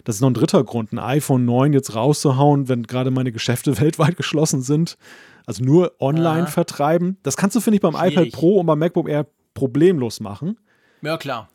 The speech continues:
Speaker 1: Aber das iPhone
Speaker 2: Ja.
Speaker 1: neun ist ja echt so ein Ding, auch so ein Hands-on-Ding. Weißt du, das hast du im Laden, die Leute gehen rein, sie nehmen's in die Hand
Speaker 2: Ja.
Speaker 1: und sagen, „Hey, ich kauf das.“ Also das,
Speaker 2: Ja.
Speaker 1: das, das, oder sie stellen sich auch gerne dafür an. Das, das, das ist einfach fast
Speaker 2: Da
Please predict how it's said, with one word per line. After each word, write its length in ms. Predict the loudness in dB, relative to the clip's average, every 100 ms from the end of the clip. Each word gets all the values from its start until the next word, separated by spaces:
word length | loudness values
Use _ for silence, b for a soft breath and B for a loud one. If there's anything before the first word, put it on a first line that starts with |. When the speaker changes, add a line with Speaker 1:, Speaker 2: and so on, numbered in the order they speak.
| -2
Speaker 1:
Aber 140 | 0
das 100 | 0
iPhone 340 | 0 0 2
Speaker 2:
Ja. 60 | 2
Speaker 1:
neun 260 | 4 4 2
ist 140 | 0
ja 80 | -2
echt 240 | -2 -4
so 80 | -2
ein 120 | 0
Ding, 200 | 0 0
auch 240 | 0 -4 -4
so 100 | -6
ein 140 | -2
Hands-on-Ding. 640 | -2 -2 -2 -8 -10 -14 -10
Weißt 160 | -6
du, 40 | -6
das 120 | -2
hast 200 | -2 0
du 40 |
im 80 | -2
Laden, 300 | 2 2 4
die 80 | 4
Leute 300 | 2 2 0
gehen 180 | -4 -6
rein, 320 | -4 -2 0
sie 80 | 0
nehmen's 240 | 0 -2
in 60 | -2
die 100 | 0
Hand 140 | 0
Speaker 2:
Ja. 60 | 0
Speaker 1:
und 60 |
sagen, 220 | 0 0
„Hey, 140 | 0 -4
ich 100 | -6
kauf 240 | -12 -12
das.“ 240 | -12 -16 -18 B B B
Also 160 | -4 2
das, 180 | 2 0 B
Speaker 2:
Ja. 160 | -10 -2
Speaker 1:
das, 280 | -2 -2 -2
das, 280 | -4 -2 -2
oder 340 | 2 2 2
sie 180 | 0 -4
stellen 280 | 0 2 2
sich 140 | 2
auch 80 | 0
gerne 180 | 0 0
dafür 280 | -2 -4 -8
an. 180 | -8
Das, 300 | -6 -6 -6
das, 260 | -6 -6 -2
das 180 | -2 -2
ist 80 | -4
einfach 240 | -2 -2
fast 120 |
Speaker 2:
Da 40 | -2